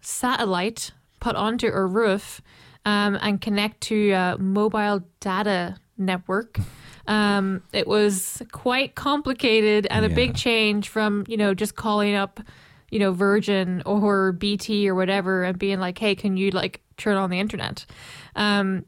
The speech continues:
Speaker 1: it proved quite difficult. And it raises a whole question around accessibility to internet access in rural parts of Ireland. Many people are working from home, and I imagine that, uh, we're not alone in really struggling to get a decent internet connection.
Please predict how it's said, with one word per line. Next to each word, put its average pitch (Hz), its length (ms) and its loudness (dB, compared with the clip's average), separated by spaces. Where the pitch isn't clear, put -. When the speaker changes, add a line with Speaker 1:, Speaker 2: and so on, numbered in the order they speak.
Speaker 1:
it 220 100 0
proved 254 300 0
quite 190 220 0
difficult. 196 500 -2
And 233 160 0
it 214 80 0
raises 285 320 4
a 262 80 4
whole 226 280 4
question 226 680 0
around 202 800 0
accessibility 208 1000 0
to 220 440 -2
internet 190 360 -4
access 190 800 -4
in 208 300 2
rural 196 280 2
parts 185 300 -4
of 190 60 -4
Ireland. 214 460 -2
Many 226 180 2
people 220 400 0
are 220 180 0
working 208 280 0
from 196 160 -2
home, 190 420 0
and 196 580 -2
I 202 140 0
imagine 196 400 0
that, 196 300 -2
uh, 196 200 2
we're 214 140 2
not 226 160 0
alone 208 500 2
in 190 160 -2
really 202 240 0
struggling 208 460 -2
to 196 80 -4
get 190 180 -2
a 185 40 -4
decent 190 360 -6
internet 233 360 -2
connection. - 520 -12